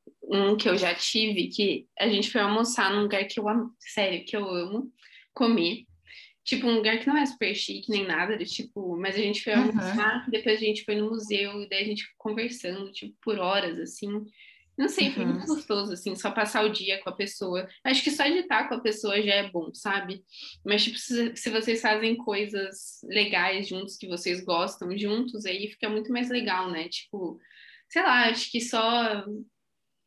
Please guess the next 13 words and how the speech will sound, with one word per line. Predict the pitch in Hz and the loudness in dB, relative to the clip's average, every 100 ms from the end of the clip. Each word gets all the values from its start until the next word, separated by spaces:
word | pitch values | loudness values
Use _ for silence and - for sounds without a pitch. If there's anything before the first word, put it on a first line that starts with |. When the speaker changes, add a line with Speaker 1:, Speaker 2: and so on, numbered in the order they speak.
| _ _ | _ _
Speaker 1:
caminhar, | 220 233 226 180 196 196 | 0 4 6 6 6 4
ir | 196 | 2
num | 220 | -2
parque | 220 190 196 - 220 | -2 -4 -4 -4 -4
juntos, | 180 170 196 185 185 165 160 | -4 -4 -4 -6 -4 -4 0
fazer | 208 208 | 0 2
algo | 196 202 208 | 2 2 0
divertido, | 208 214 233 - - 196 208 165 | 0 0 0 -2 -4 -4 -6 -6
sabe? | - 247 220 196 | -6 0 0 0
Eu | 202 | 0
acho | 208 208 - | -2 -4 -4
que | 214 | -6
isso, | 214 226 214 208 202 | -6 -6 -4 -2 -4